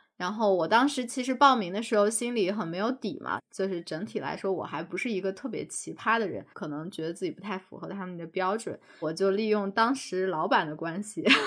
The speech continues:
<laughs> 因为我知道我老板跟米未的几个人认识啊，然后就通过他，然后让他想办法跟那边的人打声招呼，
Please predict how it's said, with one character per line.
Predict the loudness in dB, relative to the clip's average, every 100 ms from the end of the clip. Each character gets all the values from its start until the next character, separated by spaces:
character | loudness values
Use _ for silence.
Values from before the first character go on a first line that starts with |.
| 8 10
<laughs> | 4 2 -6
因 | 2
为 | 6
我 | 8 6
知 | 6
道 | 8 8
我 | 8
老 | 6
板 | 4 0 0
跟 | -2
米 | -2 -6 -2
未 | -2
的 | 2 0 -2 -10 -20 -20 _
几 | -14 2
个 | 4
人 | 4 2 2
认 | 2 0
识 | -4 -10 -14 _ _ -20 -6
啊， | -2
然 | 0
后 | 0
就 | -2
通 | -2 -2
过 | 0 0
他， | 0 2 4 4
然 | 0 -4
后 | -4 -4
让 | -4 -4
他 | -2 -2
想 | 0 -6
办 | -4 -6
法 | -4 -8 -6
跟 | -8 -6
那 | -6
边 | -6 -6
的 | -6
人 | -8 -8
打 | -10
声 | -10 -12
招 | -8 -6 -8
呼， | -10 -16